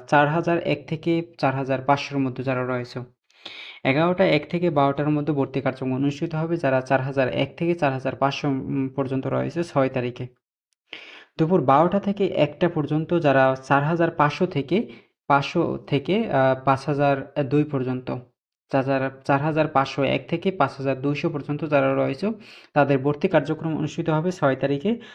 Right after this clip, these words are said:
দুপুর, আহ, বারোটা থেকে একটা পর্যন্ত। অবশ্যই তোমাদের এই ডেট অনুযায়ী কিন্তু অবশ্যই উপস্থিত থাকতে হবে। এই ডেটে, এই সময়সূচি অনুযায়ী তোমরা যদি উপস্থিত না হতে পারো, তাহলে কিন্তু তোমার ভর্তি বাতিল হয়ে যাবে,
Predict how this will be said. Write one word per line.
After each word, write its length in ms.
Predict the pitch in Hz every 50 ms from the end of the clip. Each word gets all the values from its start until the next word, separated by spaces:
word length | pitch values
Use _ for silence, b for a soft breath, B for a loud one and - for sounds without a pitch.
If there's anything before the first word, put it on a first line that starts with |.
| B B B
দুপুর, 400 | 143 151 143 143 - 147 139 143
আহ, 200 | 143 139 135 135
বারোটা 340 | 131 131 135 143 156 156 190
থেকে 380 | 190 - 151 - 185 196 226 208 -
একটা 260 | 196 185 - - 131
পর্যন্ত। 340 | 127 127 131 135 131 131 139
অবশ্যই 320 | 139 139 156 - - 190
তোমাদের 440 | 185 175 175 180 175 180 185 180 180
এই 220 | - 165 160 160
ডেট 260 | 156 156 160 160 165
অনুযায়ী 280 | 170 170 165 160 170 170
কিন্তু 180 | 185 175 170 160
অবশ্যই 320 | 156 160 160 - - 170
উপস্থিত 300 | 156 160 165 - - 165 -
থাকতে 240 | 151 143 - - 139
হবে। 180 | 127 127 135
এই 160 | - 120 147
ডেটে, 300 | 139 143 143 139 143 156
এই 380 | 156 - - 143 143 147 147 143
সময়সূচি 560 | 143 - 147 143 147 151 151 - 160 - -
অনুযায়ী 240 | 160 160 151 160 156
তোমরা 260 | 165 160 151 147 151
যদি 260 | 151 156 165 160 151 156 B B B B B B B
উপস্থিত 460 | 156 147 170 170 175 - 180 175 175
না 80 | 160 151
হতে 240 | 151 170 170 175 165
পারো, 160 | 175 170 175
তাহলে 240 | 160 156 147 156 151
কিন্তু 220 | 160 160 160 160
তোমার 240 | 156 156 151 151 143
ভর্তি 300 | 139 143 143 - - 196
বাতিল 300 | 165 143 131 - 135 131
হয়ে 140 | 131 131 123
যাবে, 220 | 127 123 127 123